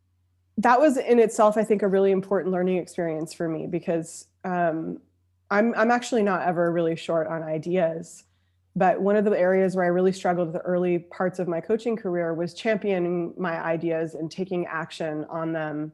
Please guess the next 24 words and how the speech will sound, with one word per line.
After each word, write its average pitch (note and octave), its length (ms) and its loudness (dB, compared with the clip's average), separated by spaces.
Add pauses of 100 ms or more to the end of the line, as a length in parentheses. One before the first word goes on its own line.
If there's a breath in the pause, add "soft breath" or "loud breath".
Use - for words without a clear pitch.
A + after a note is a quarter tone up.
(720)
so G#3 240 2
that G3+ 140 6
I G3+ 100 4
could G3 200 2
go A3+ 200 6
out A#3 180 0
and, F#3 260 0
and F#3+ 380 0
do A#3 300 0
sort A#3+ 220 -2
of F#3+ 100 0
the F3+ 140 0
research F#3+ 400 0
and F3+ 80 2
development E3+ 520 -2
work D#3 280 -2
of E3 120 -8
finding F3+ 280 -2
out - 120 -4
what D3+ 140 -4
was E3 160 -8
relevant D#3+ 420 -6
for G3+ 120 -6
people. B3 500 -8